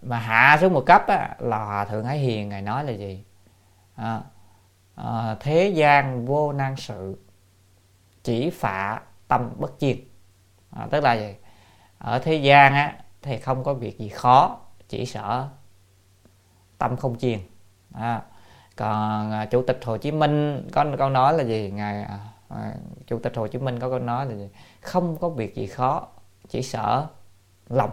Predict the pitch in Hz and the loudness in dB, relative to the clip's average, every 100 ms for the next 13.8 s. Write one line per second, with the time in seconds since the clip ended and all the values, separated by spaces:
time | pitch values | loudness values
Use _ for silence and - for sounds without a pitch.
0 | - 127 113 98 - - _ _ _ 123 | -4 -2 -2 -4 -14 -20 _ _ _ 2
1 | 147 123 101 - - - - - - 120 | 4 4 2 -16 -20 -20 -20 -20 -8 0
2 | 151 190 - - 214 190 113 98 127 147 | 2 2 -6 0 4 6 4 0 2 4
3 | 147 139 131 156 - - 123 113 127 196 | 4 2 0 -2 -4 -2 -2 0 4 8
4 | 233 247 220 196 190 196 202 185 175 185 | 12 12 12 4 6 6 6 2 0 -2
5 | 196 107 104 123 120 107 107 101 104 135 | -2 -6 0 4 4 2 -4 -4 -4 -4
6 | - 247 185 135 113 - - - 104 101 | 2 2 4 0 -2 -14 -20 -16 -12 -6
7 | 113 120 120 107 104 95 95 104 104 160 | -2 -2 -2 -6 -6 -8 -10 -8 -8 -10
8 | - - _ _ - 98 107 131 - - | -14 -20 _ _ -10 -8 -8 -10 -12 -20
9 | _ _ _ _ _ - 123 - - 135 | _ _ _ _ _ -8 -8 -8 -6 4
10 | 139 151 143 143 135 120 104 101 - - | 6 6 8 8 8 6 0 -6 -10 -20
11 | _ 139 139 123 107 104 120 147 190 226 | _ 6 8 10 6 2 0 4 2 2
12 | 131 107 104 131 - 117 117 170 214 - | -4 -4 -2 -4 -2 -4 -2 -4 -8 -18
13 | - - 180 - 160 180 - - | -12 0 0 2 2 0 -4 -6